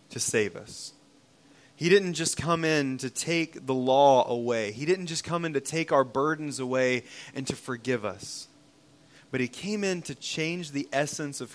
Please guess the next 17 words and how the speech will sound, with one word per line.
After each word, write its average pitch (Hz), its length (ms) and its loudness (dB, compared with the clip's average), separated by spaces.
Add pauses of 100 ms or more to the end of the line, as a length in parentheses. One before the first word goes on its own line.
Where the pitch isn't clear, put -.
who 143 380 -6 (260)
we 123 140 -4
are, 101 480 -4 (580)
to 151 120 -2
make 156 440 0
us 160 160 0
something 139 840 -4 (440)
different. 110 580 -8 (800)
And 127 100 -6
Paul 165 240 6
talks 175 380 2
about 139 240 2
that 127 160 2
transition 135 720 -4
in 117 160 -8
verse 120 260 -4
five 127 560 2